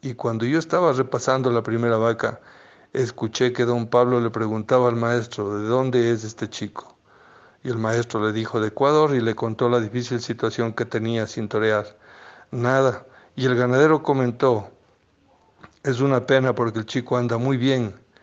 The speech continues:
habría que probarle cómo anda con los novillos".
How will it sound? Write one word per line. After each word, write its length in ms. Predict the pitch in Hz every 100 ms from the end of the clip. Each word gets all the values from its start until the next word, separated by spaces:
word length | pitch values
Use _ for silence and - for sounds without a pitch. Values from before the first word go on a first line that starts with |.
| _ - _
habría 400 | - 123 131 131
que 100 | 127
probarle 680 | 131 117 117 127 131 120 107 - _ _ _ -
cómo 340 | 139 135 123
anda 260 | 127 131 123
con 160 | 117
los 100 | 110
novillos". 680 | 107 107 117 110 104 - -